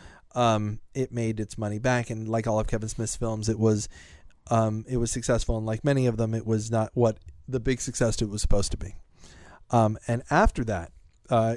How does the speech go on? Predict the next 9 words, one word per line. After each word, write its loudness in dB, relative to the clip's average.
going 4
back, 2
uh, 2
after 2
Clerks 0
two, -2
he 0
started, 6
uh, 2